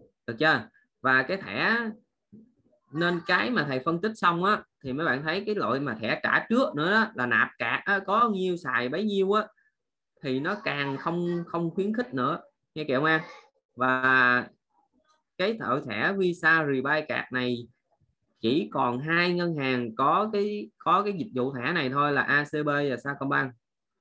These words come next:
Những ngân hàng khác không thèm mở thẻ này luôn á, hiểu không? Tại vì mặt thật ra là hồi nãy thì nói trong tài khoản có bao nhiêu xài bấy nhiêu, nó còn không khuyến khích mà.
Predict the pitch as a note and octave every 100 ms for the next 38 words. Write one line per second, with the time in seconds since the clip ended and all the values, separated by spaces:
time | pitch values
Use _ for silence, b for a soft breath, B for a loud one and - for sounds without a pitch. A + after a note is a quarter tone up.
0 | _ _ _ _ A#2+ D3 A3+ F#3 F3 D#3+
1 | B2 A#2+ E3+ A3+ F#3 E3 G3 C#3 B2+ A2+
2 | A2 G#3 C#3 E3+ C#3 C#3+ D#3+ F3 F#3+ _
3 | _ _ _ - B2+ D#3+ C#3 A#2+ C#3+ C3+
4 | B2+ E3 D#3 E3 E3 D#3+ C#3 b b b
5 | B2 A#2 F3+ D#3+ D#3 A3 F#3 F3 C#3+ A2+
6 | B2 F#3 A3+ F#3 F3 F3 D#3+ B2 D#3+ G3+
7 | F3+ F3 D3 F#3+ D#3+ C3+ F#3+ G#3+ E3 D#3+
8 | D3 D3